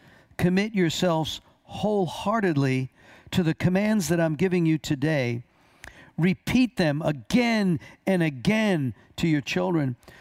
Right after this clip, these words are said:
Talk about them when you're at home, when you're on the road,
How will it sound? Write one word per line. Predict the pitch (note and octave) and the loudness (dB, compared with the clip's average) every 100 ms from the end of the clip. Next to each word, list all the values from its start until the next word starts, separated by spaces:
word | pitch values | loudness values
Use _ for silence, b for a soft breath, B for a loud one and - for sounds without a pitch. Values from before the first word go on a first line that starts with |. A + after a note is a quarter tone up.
| B | B
Talk | - B3 C4 E4+ | -2 0 2 0
about | A3+ G3 - | 2 0 2
them | F#3 | 0
when | F3+ F#3 | 2 2
you're | G3+ | 2
at | F#3+ | 0
home, | F#3 A3 C#3+ G2+ B B B | 0 0 0 -4 B B B
when | F3+ F#3+ | -2 2
you're | F#3+ G3 | 2 2
on | G3 | 2
the | F#3+ | 2
road, | F3+ G3 C#3+ | 2 0 -2